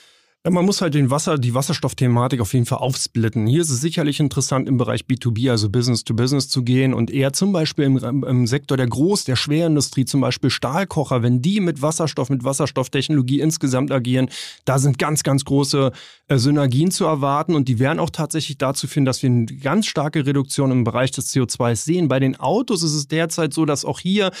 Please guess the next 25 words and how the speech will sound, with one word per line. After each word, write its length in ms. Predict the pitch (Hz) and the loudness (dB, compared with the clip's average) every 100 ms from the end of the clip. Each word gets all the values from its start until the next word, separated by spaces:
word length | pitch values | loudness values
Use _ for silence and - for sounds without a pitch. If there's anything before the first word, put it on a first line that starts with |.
| - - - | -14 -8 -2
die 140 | 131 | 0
Gleise 560 | 131 127 151 240 208 208 | 2 2 2 0 0 -2
schon 500 | - 190 190 190 185 | 0 0 2 0 -2
gelegt 480 | 147 151 160 208 - | 0 2 2 0 -2
worden 160 | 180 170 | -2 0
sind 240 | 165 165 | 0 0
und 100 | 139 | 0
die 160 | 151 113 | 0 0
Weichen 380 | 123 196 - | 0 0 0
entsprechend 480 | 165 160 151 156 165 | -2 -2 -2 -2 -2
auch 120 | 151 | -2
schon 200 | 147 175 | -2 -2
gestellt. 340 | 175 - 185 180 | -2 -2 -4 -2
Das 120 | 135 | -4
heißt, 200 | 147 - | -4 -6
die 40 | |
Politik 500 | 139 147 123 156 147 | -4 -4 -2 -4 -4
hat 160 | 123 - | -6 -4
ganz 260 | 170 185 - | -2 -2 -2
klar 220 | 180 185 | -2 0
gesagt, 240 | 175 185 - | 0 -2 -2
wir 100 | 123 | 0
werden 220 | 131 156 | 0 0
uns 200 | 165 160 - - - _ | 0 0 -4 -16 -20 _
auf, 460 | - 131 208 - - | -2 0 0 -2 -12